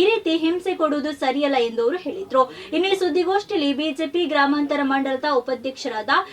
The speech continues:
ಯತೀಂದ್ರ ಕೊಚ್ಚಿ, ಸುನಿಲ್ ದಡ್ಡು, ನಗರ ಮಂಡಲದ ಅಧ್ಯಕ್ಷ ಶಿವಕುಮಾರ್ ಪಿ ಬಿ, ಜಿಲ್ಲಾ ಎಸ್ ಪಿ ಮೋರ್ಚಾದ ಅಧ್ಯಕ್ಷ ಹರೀಶ್ ಬಿಚಾತ್ರೆ,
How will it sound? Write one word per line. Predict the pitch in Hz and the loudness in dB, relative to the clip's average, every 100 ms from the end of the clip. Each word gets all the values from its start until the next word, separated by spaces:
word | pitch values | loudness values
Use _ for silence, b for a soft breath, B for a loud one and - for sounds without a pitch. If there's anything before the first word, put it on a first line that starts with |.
| B 254 | B 0
ಯತೀಂದ್ರ | 311 330 381 370 359 262 | 2 2 0 2 0 4
ಕೊಚ್ಚಿ, | 240 - 349 - b b | 2 2 -4 -4 b b
ಸುನಿಲ್ | 349 359 403 262 | 0 0 0 0
ದಡ್ಡು, | 247 214 320 392 - 262 | 0 0 -2 -4 -4 2
ನಗರ | 302 339 403 330 | 2 2 0 2
ಮಂಡಲದ | 294 285 277 233 | 2 0 0 -2
ಅಧ್ಯಕ್ಷ | 226 339 - 208 240 | -4 -6 -6 -6 -4
ಶಿವಕುಮಾರ್ | - 339 392 370 349 359 339 b b | -2 0 0 -2 -2 -4 -6 b b
ಪಿ | 277 262 | -2 0
ಬಿ, | 294 330 | 0 0
ಜಿಲ್ಲಾ | 294 302 330 269 | -2 0 2 0
ಎಸ್ | 294 - | -2 -4
ಪಿ | 320 | -2
ಮೋರ್ಚಾದ | 262 254 262 269 285 | -2 -4 -2 0 0
ಅಧ್ಯಕ್ಷ | 233 226 320 - - - b b | -2 -4 -8 -2 -2 -2 b b
ಹರೀಶ್ | 330 330 392 392 262 | 2 4 2 0 -4
ಬಿಚಾತ್ರೆ, | 254 254 226 247 | -2 -2 -2 0